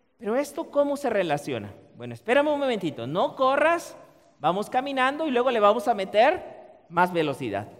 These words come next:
Ok, pero mira esto. Decíamos, premisas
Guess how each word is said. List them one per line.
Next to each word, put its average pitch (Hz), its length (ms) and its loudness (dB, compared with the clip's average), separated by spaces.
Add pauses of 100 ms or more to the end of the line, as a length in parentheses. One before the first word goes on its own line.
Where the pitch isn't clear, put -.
(180)
Ok, 190 220 0 (240)
pero 196 180 0
mira 247 200 6
esto. 127 300 -4 (220)
Decíamos, 247 680 0 (720)
premisas 294 840 2